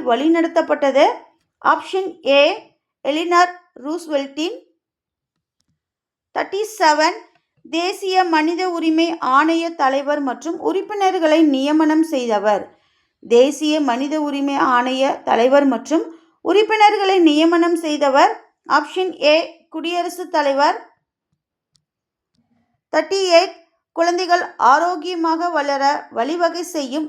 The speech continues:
அரசியலமைப்பு பிரிவு. குழந்தைகள் ஆரோக்கியமாக வளர வழிவகை செய்யும் அரசியலமைப்பு பிரிவு. ஆப்ஷன் டி, பிரிவு முப்பத்தி ஒன்பது எஃப்.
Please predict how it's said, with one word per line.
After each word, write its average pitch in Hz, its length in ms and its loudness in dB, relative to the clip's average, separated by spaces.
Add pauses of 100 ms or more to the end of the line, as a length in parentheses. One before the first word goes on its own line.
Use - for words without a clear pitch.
அரசியலமைப்பு 311 800 0
பிரிவு. 226 420 0 (720)
குழந்தைகள் 302 560 4 (260)
ஆரோக்கியமாக 320 760 0
வளர 277 380 0
வழிவகை 294 500 -4
செய்யும் 277 480 -6
அரசியலமைப்பு 311 720 0 (100)
பிரிவு. 285 340 2 (640)
ஆப்ஷன் 381 420 -2
டி, 359 120 -2 (160)
பிரிவு 339 420 -2
முப்பத்தி 330 320 -2
ஒன்பது 311 480 0 (240)
எஃப். 381 180 0